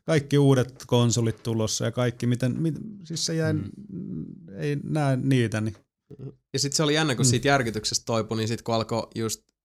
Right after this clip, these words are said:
Speaker 3: itekin lukea enemmän niinku kommentteja,
Speaker 1: Niin.
Speaker 3: Twitteriä ja kaikkea mahdollista, ja huomasi niinku kuinka laaja-alaisesti se meni, niin sit se tavallaan niinku
Speaker 2: Niin.
Speaker 3: sen järkytyksen jälkeen niinku häkeltyi vaan siitä niinku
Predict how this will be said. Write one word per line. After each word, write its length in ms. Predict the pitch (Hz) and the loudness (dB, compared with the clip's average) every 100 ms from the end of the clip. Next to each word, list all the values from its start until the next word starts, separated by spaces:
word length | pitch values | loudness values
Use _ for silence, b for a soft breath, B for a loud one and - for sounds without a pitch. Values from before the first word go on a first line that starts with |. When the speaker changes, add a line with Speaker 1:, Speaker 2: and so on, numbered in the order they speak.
| - | -10
Speaker 3:
itekin 420 | 113 117 - 113 | -2 -2 -2 -2
lukea 320 | 113 113 110 | -2 0 0
enemmän 380 | 113 110 107 107 - | 0 0 -2 -4 -8
niinku 200 | 107 107 | -6 -6
kommentteja, 680 | - 131 123 117 107 - 107 | -2 2 4 2 0 0 0
Speaker 1:
Niin. 80 | 104 - | 0 2
Speaker 3:
Twitteriä 640 | 127 113 113 113 104 104 | 2 4 2 2 0 -2
ja 80 | 107 | -2
kaikkea 340 | 110 - 110 | -4 -2 -2
mahdollista, 380 | 110 107 104 117 | 0 0 -2 -2
ja 100 | 107 | -2
huomasi 360 | 110 117 110 113 | -2 -2 -2 -4
niinku 160 | 104 | -6
kuinka 600 | - - 120 107 107 98 b b b | -6 -2 -2 0 -2 -4 b b b
laaja-alaisesti 840 | 117 165 185 107 101 107 107 - 104 | 6 8 6 2 -2 -2 -4 -4 -4
se 140 | 113 | -2
meni, 160 | 110 110 | -2 0
niin 80 | |
sit 160 | 110 113 | -2 -2
se 80 | 117 | -2
tavallaan 460 | 117 110 110 110 | 0 0 2 0
niinku 200 | 113 110 | 0 -2
Speaker 2:
Niin. 440 | 110 113 101 98 98 _ | -4 -4 -6 -6 -10 _
Speaker 3:
sen 120 | 127 120 | 0 4
järkytyksen 540 | 131 131 123 120 135 | 4 4 0 0 2
jälkeen 480 | 131 127 127 120 - | 2 2 2 0 -2
niinku 380 | 117 120 - - _ _ _ _ 78 - | -4 -4 -6 -18 _ _ _ _ -20 -10
häkeltyi 520 | 107 143 139 127 110 113 | 2 2 4 0 0 -2
vaan 200 | 117 113 | 0 2
siitä 400 | 127 120 117 - | 2 2 0 -2
niinku 460 | 110 107 107 104 | -6 -4 -4 -6